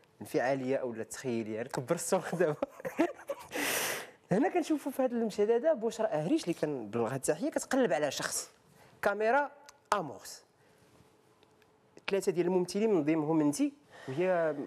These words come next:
كتبحث على شخص اللي موجود معاكم. شي حوايج ما فيهاش الحد الادنى من استعمال الذكاء، والصوره ديال الممثل هي اللي كتقاس.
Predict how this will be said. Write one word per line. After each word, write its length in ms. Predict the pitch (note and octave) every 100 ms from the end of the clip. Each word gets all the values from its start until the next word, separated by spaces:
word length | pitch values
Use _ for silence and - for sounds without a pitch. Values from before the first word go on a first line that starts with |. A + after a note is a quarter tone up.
| - -
كتبحث 340 | D3+ - F3
على 120 | F3
شخص 280 | F3+ C4 -
اللي 120 | F3+
موجود 380 | F#3 F3+ A#3+ F3 - C3
معاكم. 340 | C3+ A#2+ - - _ _ _ _ _ _ _ _ _ _ _ _ _ _ _ - _ _ _ _ _ _ _ _ _ _ _ _ _
شي 140 | - F#3
حوايج 340 | - A#3+ G#3
ما 320 | A3+ A3+ G#3+
فيهاش 320 | G#3 A3 A3+
الحد 220 | G3 F3+ D3+
الادنى 320 | G3+ A#3 B3
من 60 |
استعمال 600 | A3 - D3+ D3+ C#3 A#2+ -
الذكاء، 380 | G2+ A2+ - -
والصوره 320 | D3 - G3
ديال 180 | E3+ F#3+
الممثل 460 | G#3 G#3 - C#4+ D3+ - _ _ _ _ C#3+
هي 140 | F#3
اللي 120 | C4
كتقاس. 680 | A#3 C#3+ - - F2+ - -